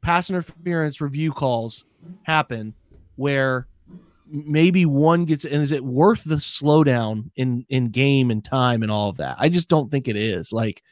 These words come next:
I just don't think it is. So, and, and now you wanna do it for roughing the passer. It's like, did he put the weight on him? Did he fully, did he roll off to the side? How do we really know? Like,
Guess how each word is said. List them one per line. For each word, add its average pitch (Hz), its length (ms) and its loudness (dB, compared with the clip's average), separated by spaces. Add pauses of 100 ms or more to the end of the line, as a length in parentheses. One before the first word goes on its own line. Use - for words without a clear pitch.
(640)
I 190 60 2
just 160 100 4
don't 139 140 6
think 110 160 0
it 95 60 0
is. 95 300 -2
So, 151 160 4
and, 165 120 6
and 160 180 6
now 165 100 6
you 175 140 6
wanna 160 160 6
do 156 200 6
it 151 100 4
for 120 180 -4
roughing 139 340 0
the 107 80 -8
passer. 165 540 0
It's 135 160 -4
like, 113 260 -8 (400)
did 120 120 -8
he 117 60 -10
put 208 240 -2
the 214 80 2
weight 196 280 4
on 202 200 4
him? 196 80 2
Did 143 140 0
he 123 80 -4
fully, 190 320 2
did 139 180 -2
he 123 80 0
roll 185 340 6
off 202 180 4
to 214 80 0
the 190 100 2
side? 202 420 4
How 175 140 0
do 202 80 2
we 208 140 0
really 202 280 2
know? 196 380 6
Like, 151 320 2